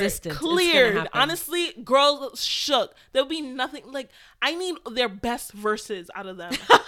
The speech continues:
Speaker 2: Like, I need the best, like,
Speaker 1: I
Speaker 2: everything.
Speaker 1: think them together will bring the best out of each other. 'Cause Saucy Santana is
Speaker 2: 'Cause Santana do, he be spitting. Like, he be having, like, especially his, like, freestyles when he does them. Like, I'm just like, I see.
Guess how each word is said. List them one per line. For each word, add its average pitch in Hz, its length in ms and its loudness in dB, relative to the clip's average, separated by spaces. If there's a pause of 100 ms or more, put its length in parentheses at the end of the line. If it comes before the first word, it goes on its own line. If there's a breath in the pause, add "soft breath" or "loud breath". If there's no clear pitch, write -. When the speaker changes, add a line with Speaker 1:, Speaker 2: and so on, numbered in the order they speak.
(180)
Speaker 2:
Like, 247 200 0
I 262 120 6
need 294 240 -6
the 254 60 0
best, 226 500 -4
like, 226 240 -8
Speaker 1:
I 240 100 0
Speaker 2:
everything. 240 280 -4
Speaker 1:
think - 100 -10
them 254 220 0
together 226 340 -6
will 190 120 -6
bring 190 240 -10
the 165 80 -8
best 175 280 -6
out 165 120 -12
of 151 80 -12
each 147 200 -12
other. 160 280 -10
'Cause 190 160 -12
Saucy 269 240 -10
Santana 220 360 -10
is 180 140 -14
Speaker 2:
'Cause 359 160 -2
Santana 415 320 2 (160)
do, 339 260 0 (140)
he 254 80 0 (140)
be 554 160 -2
spitting. 269 540 -2
Like, 240 180 0
he 330 100 0
be 453 220 -2
having, 294 360 2
like, 262 200 -6
especially 269 320 -4
his, 302 120 -2
like, 262 160 -4
freestyles 254 600 -2
when 247 100 -4
he 240 80 -6
does 220 220 -4
them. 240 100 -8
Like, 220 220 -8 (320 loud breath)
I'm 294 100 -2
just 622 300 -12
like, 427 200 -6 (760)
I 269 100 0
see. 247 500 -12